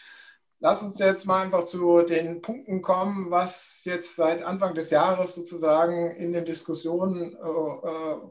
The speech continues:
hoch herging. Cyril, du hast da ja so ein bisschen, äh, auch die Diskussion angetrieben, dadurch, dass du mal so zehn Punkte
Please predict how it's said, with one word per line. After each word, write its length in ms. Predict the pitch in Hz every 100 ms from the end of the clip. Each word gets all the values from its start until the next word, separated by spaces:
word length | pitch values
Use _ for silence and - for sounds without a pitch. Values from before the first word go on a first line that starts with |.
| - - - - - - _
hoch 340 | 185 175 190 180
herging. 580 | 185 226 226 226 254 - - - - - - - -
Cyril, 380 | 202 214 208
du 160 | 202 202
hast 320 | 202 196 -
da 160 | 202 196
ja 220 | 196 190
so 220 | 190 190 185
ein 100 | 185
bisschen, 800 | 190 - 190 185 185 180 175 -
äh, 60 |
auch 340 | 170 165 190 185
die 140 | 180
Diskussion 720 | 185 - 185 175 185 196 190
angetrieben, 840 | 185 185 208 196 - 202 208 208
dadurch, 260 | 190 180 180
dass 220 | 196 185
du 100 | 190
mal 380 | 175 165 180 175
so 140 | 175
zehn 320 | 170 - 202 196
Punkte 580 | 226 233 185 151 139